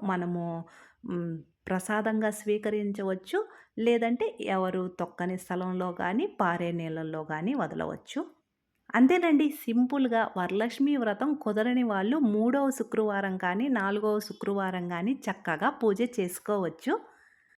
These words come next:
ఈ వీడియో కొంతమందికైనా ఉపయోగపడుతుందని నేను అప్‌లోడ్ చేస్తున్నానండి. మన అమ్మ దీవెన ఛానల్ ఫస్ట్ టైమ్ చూస్తుంటే మర్చిపోకుండా సబ్స్క్రైబ్ చేసుకోండి.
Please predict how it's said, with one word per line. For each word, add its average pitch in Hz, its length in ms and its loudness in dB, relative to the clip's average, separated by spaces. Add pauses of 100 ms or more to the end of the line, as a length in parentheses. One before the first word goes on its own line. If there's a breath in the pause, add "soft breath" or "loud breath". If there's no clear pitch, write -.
(520)
ఈ 269 160 4
వీడియో 320 340 4
కొంతమందికైనా 220 960 0
ఉపయోగపడుతుందని 214 1040 0
నేను 196 300 2 (220)
అప్‌లోడ్ 202 380 -2
చేస్తున్నానండి. 196 840 -2 (380 loud breath)
మన 180 300 2 (100)
అమ్మ 214 220 2
దీవెన 269 460 4
ఛానల్ 196 340 -2
ఫస్ట్ 185 280 -4
టైమ్ 226 200 0
చూస్తుంటే 190 460 -4
మర్చిపోకుండా 190 760 -4
సబ్స్క్రైబ్ 233 480 -4
చేసుకోండి. 160 580 -2